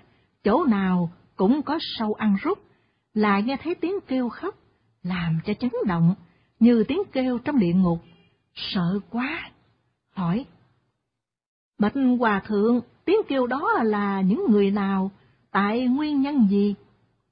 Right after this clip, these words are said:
"Hãy khoan, rồi ta sẽ nói." Thầy trò lại bắt đầu đi. Vừa được một lát, thấy một quả núi lớn có rất nhiều đao kiếm nhọn sắc,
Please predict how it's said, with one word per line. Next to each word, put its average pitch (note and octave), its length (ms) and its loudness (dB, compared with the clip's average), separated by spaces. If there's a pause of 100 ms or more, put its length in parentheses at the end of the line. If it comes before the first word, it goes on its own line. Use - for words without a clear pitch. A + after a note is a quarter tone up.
(600)
"Hãy B3 300 -4
khoan, A3 460 2 (540)
rồi F3+ 300 0
ta A3 180 -2 (120)
sẽ F3 100 -2
nói." A#3+ 360 0 (1160)
Thầy F#3 280 0
trò F3 480 0
lại F3 200 -4
bắt D4+ 160 -4
đầu F3 200 -2
đi. G#3 280 -2 (540)
Vừa A3 180 4
được G#3 260 2
một F#3+ 240 2
lát, B3 300 -4 (360)
thấy F4+ 180 -4
một F#3+ 220 0
quả F#3 180 -4
núi C4 260 -2
lớn C#4 380 -4
có D4 160 -6
rất G#4+ 180 -4
nhiều F#3+ 480 2
đao C4 400 -6
kiếm D#4 260 -6
nhọn F#3 400 0 (120)
sắc, F4 120 -10